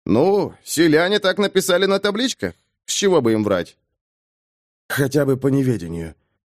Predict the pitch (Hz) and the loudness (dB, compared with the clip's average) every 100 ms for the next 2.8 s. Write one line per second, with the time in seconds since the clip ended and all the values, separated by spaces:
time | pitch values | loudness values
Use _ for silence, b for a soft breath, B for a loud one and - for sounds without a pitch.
0 | - 143 135 135 131 127 120 131 127 90 | -2 0 2 2 2 0 0 -2 -2 -6
1 | 85 87 - 87 78 82 80 - 175 185 | -6 -10 -8 -8 -6 -10 -12 -6 -4 -2
2 | 160 175 - 160 110 113 104 | 0 -2 -2 -4 -2 -2 -6